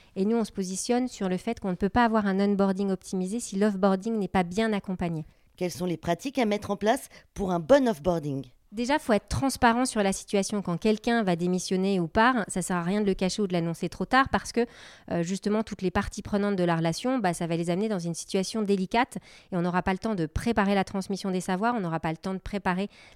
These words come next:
Speaker 1: la manière dont on va saluer, honorer la personne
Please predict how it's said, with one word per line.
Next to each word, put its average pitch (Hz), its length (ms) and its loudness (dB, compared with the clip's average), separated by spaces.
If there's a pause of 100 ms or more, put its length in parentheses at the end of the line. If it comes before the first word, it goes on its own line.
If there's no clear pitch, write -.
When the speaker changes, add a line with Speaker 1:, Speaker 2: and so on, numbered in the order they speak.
Speaker 1:
la 170 80 2
manière 180 280 4
dont 180 180 -2
on 170 60 -2
va 160 140 0
saluer, 196 480 2
honorer 190 320 2
la 185 100 2
personne 240 420 -2